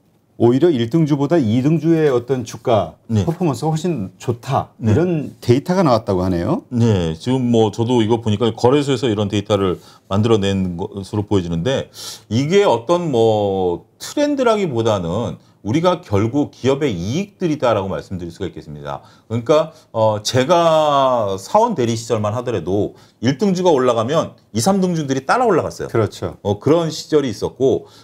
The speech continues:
Speaker 2: 그런 다음에, 어, 제가 이제 차자-, 차장, 부장 됐을 때는 일 등 주만 사라, 이 등 주는 뭐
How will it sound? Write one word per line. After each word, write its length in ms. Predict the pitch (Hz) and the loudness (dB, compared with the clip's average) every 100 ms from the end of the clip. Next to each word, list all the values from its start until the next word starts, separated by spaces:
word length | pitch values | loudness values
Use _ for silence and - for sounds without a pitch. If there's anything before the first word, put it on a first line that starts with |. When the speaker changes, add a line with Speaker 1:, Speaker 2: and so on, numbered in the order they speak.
| _ | _
Speaker 2:
그런 440 | - 143 190 196 180 | 0 2 4 2 2
다음에, 600 | 170 160 160 190 233 - _ | 2 2 0 0 -2 -6 _
어, 520 | 101 101 98 92 92 90 | 0 2 2 2 0 0
제가 240 | 139 156 | 0 2
이제 240 | 135 127 123 | 0 -2 -4
차자-, 360 | - - - | -8 -8 -10
차장, 640 | - 208 214 180 147 110 104 | -8 0 0 0 -2 -8 -6
부장 300 | 117 143 131 | 0 0 0
됐을 420 | 120 113 101 113 | -2 -2 -6 -2
때는 380 | 117 135 143 85 _ _ | 0 0 -2 -4 _ _
일 240 | - 160 - | 0 0 2
등 180 | 226 196 | 0 2
주만 1000 | 190 180 170 147 147 - _ 131 185 208 | 2 4 2 0 -6 -14 _ 0 2 2
사라, 340 | 156 120 - _ _ _ _ _ | -2 -2 -4 _ _ _ _ _
이 140 | 139 | 0
등 160 | 196 175 | 2 2
주는 280 | 180 170 127 | 2 0 2
뭐 420 | 110 98 85 | 2 2 -2